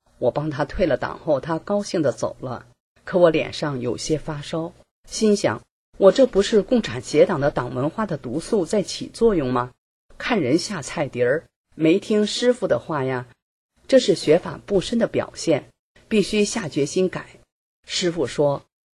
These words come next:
阶层是人类社会形成的一种社会形式，它不是生命的阶层，所以生命都不简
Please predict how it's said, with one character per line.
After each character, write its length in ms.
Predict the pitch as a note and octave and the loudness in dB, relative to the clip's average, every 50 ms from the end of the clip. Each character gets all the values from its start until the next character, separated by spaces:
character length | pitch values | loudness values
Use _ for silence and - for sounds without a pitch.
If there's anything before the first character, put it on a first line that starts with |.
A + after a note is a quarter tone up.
| _ | _
阶 260 | - - B3+ B3+ B3 A#3+ | -4 0 6 8 8 8
层 300 | - - D3 C3 C3+ D#3 | 8 4 -4 -4 -4 -2
是 240 | - - F#3 D3+ | 0 2 2 2
人 160 | B2 A#2 B2+ D#3 | 2 2 0 2
类 160 | G3+ G3+ F3 | 2 2 0
社 220 | - - A#3+ F#3+ | 2 4 6 6
会 260 | E3 - E3 D3+ C3 | 6 6 4 2 2
形 260 | A2+ - - C3 D3+ F3 | 0 -2 -2 0 0 0
成 160 | - D3 C3+ | 0 0 2
的 80 | D3+ | 2
一 160 | D#3+ F#3+ F#3 D3+ | 2 2 0 0
种 260 | - C3+ B2+ - - | 0 -2 -4 -4 -4
社 220 | - - G#3+ F#3+ | -2 2 4 4
会 160 | - - C3+ | 4 2 -2
形 300 | A2+ - - A2 A#2+ B2+ | -6 -6 -8 -10 -8 -8
式， 320 | B2+ - D#3+ C#3+ - - - _ _ _ _ _ | -6 -2 -2 -2 -2 -4 -8 _ _ _ _ _
它 200 | - - A3 A#3 | -10 -6 -4 -4
不 220 | A3 - - C#3+ E3 | -4 -2 -2 -2 0
是 200 | - - F3+ C#3+ | 2 2 2 2
生 280 | C3+ - - A#3 A#3 | 2 0 -2 -2 -2
命 180 | A#3 A3 E3+ B2+ | 0 0 -2 -2
的 100 | - B2+ | -4 -6
阶 240 | - - E3+ E3 D#3+ | -4 2 4 4 4
层， 400 | D#3 - - A#2 A#2 A#2+ A#2 - - _ _ _ _ - - | 4 2 -6 -8 -8 -8 -10 -12 -14 _ _ _ _ -20 -14
所 180 | - - E3+ D#3 | 2 6 6 8
以 140 | E3 E3 C3+ | 8 6 2
生 240 | - - F#3 F3+ F#3 | 0 2 2 2 4
命 240 | F3+ E3+ C#3 C#3 | 4 2 2 2
都 120 | - G3 G3+ | 2 0 0
不 200 | G3+ - A3+ E3+ | 0 -2 -4 -4
简 240 | - - - - | -4 -4 -6 -8